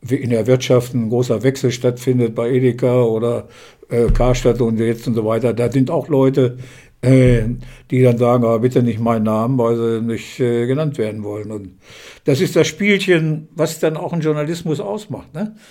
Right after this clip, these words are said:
Das macht ja Spaß, äh, so etwas herauszukitzeln. Und wenn der dann sagt, „Nein“, dann kann man ja auch noch vermuten. Und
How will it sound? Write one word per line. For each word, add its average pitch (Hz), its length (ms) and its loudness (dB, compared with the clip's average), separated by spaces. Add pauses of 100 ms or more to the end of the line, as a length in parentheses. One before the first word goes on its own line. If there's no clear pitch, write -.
(160)
Das 139 160 -6
macht 170 180 -6
ja 151 100 2
Spaß, 170 540 -2 (320)
äh, 135 480 4
so 143 300 2
etwas 147 380 0
herauszukitzeln. 170 1080 0 (260)
Und 123 160 -6
wenn 151 140 2
der 151 100 4
dann 143 180 0
sagt, 139 240 0
„Nein“, 160 400 0
dann 160 280 -8 (100)
kann 156 140 2
man 160 120 -2
ja 151 120 0
auch 156 180 -4
noch 156 140 -2
vermuten. 170 800 0
Und 147 380 -4